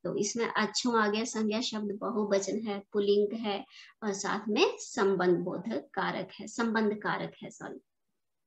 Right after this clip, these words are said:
ठीक है, संबंध बोधक कारक लगा हुआ है। तो ये तो आ गया हमारा ग। अब घ बताएगा शिवम गढ़वाल।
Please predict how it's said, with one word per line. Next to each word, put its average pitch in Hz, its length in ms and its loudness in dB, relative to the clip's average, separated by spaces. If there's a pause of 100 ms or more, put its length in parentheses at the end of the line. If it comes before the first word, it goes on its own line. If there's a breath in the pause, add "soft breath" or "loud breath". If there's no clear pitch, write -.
(920)
ठीक 247 100 -6
है, 349 60 -2
संबंध 208 460 0
बोधक 226 420 -2
कारक 220 320 -2
लगा 220 220 -2
हुआ 220 280 -4
है। 240 180 -10 (380)
तो 233 60 0
ये 226 280 0
तो 247 80 2
आ 214 140 6
गया 220 160 0
हमारा 233 320 0 (140)
ग। 190 260 4 (400 soft breath)
अब 254 300 6
घ 240 280 8
बताएगा 262 520 8
शिवम 262 440 4
गढ़वाल। 254 540 6